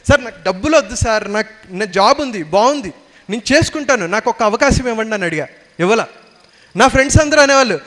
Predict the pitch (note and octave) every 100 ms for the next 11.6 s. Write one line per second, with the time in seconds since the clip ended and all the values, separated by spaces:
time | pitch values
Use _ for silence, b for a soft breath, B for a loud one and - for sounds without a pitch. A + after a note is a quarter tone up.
0 | B G3+ D4+ C#4+ B3 B3 C#4+ D4+ B3 B3+
1 | B3 D4+ B3+ C#4+ C#4 C4 - C4+ C4+ A#3
2 | D4+ D4 D4 B3 B3+ B3 B3 B3+ C#4+ B3+
3 | B3+ B3 A#3 B3+ C4+ C4 A#3+ A#3+ A3+ A#3+
4 | - B3+ B3+ A#3+ A3+ A3+ A3+ G3+ A#3+ C#4
5 | C4+ G#3 A#3+ A#3 A3+ G3+ G3+ F3+ C3 -
6 | b b b G#3+ A3 - A3+ B3+ B3+ F4+
7 | D4 A#3 G3 C3+ - _ _ _ _ _
8 | _ _ _ _ _ _ _ F3+ C4 B3+
9 | B3+ C#4+ C#4+ D4 A#3+ A#3 A#3+ B3 A3+ B3
10 | D#4 - _ - G3 A3 A#3 - _ _
11 | _ _ _ G3 F3